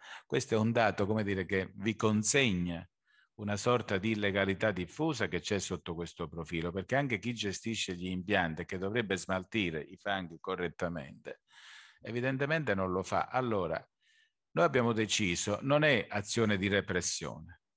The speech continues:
Figuratevi se i sindaci non possono, non devono essere aiutati in questo anche sforzo che fanno. Però ci sono sindaci bravi, come dire, che questo lavoro lo fanno e cercano di far funzionare, perché sanno che hanno anche delle responsabilità dirette,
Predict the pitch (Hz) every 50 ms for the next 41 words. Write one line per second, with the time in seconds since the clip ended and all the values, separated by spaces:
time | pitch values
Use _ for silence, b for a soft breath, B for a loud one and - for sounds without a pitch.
0 | _ _ _ - - 107 107 117 127 139 135 120 113 104 98 - - - 107 104
1 | - - - _ _ _ _ _ _ _ - - 104 95 - 120 120 117 110 101
2 | 104 98 - - 104 98 95 - B B B B B B B B B - 101 104
3 | 98 95 - 127 123 117 - - 110 104 98 101 101 101 101 101 98 117 120 113
4 | 107 104 110 113 - - 104 98 95 95 95 92 87 - 117 113 95 98 90 87
5 | 92 87 - - 104 101 95 92 90 - - - 104 104 98 - - - 87 82
6 | 82 - - - - - - - - - _ _ _ b b b b b - 151
7 | 151 135 - - 120 - 123 107 104 104 - - 143 143 131 120 104 - 101 98
8 | 92 98 117 123 123 107 85 82 85 - 95 95 95 92 92 90 90 87 - 95
9 | 87 110 110 - - 113 110 110 117 127 120 110 98 92 92 - - 101 95 87
10 | 82 80 80 80 90 107 - _ b b b b - 101 - - - 131 127 117
11 | - 110 98 95 95 95 - 120 113 - - 113 107 95 98 101 - 107 101 -
12 | - 98 - - - 135 151 160 143 104 87 92 95 95 95 101 113 123 117 110
13 | 95 95 90 92 92 92 90 - - 95 92 87 - 95 87 85 92 92 85 104
14 | 101 90 82 92 85 87 76 71 80 _ - - -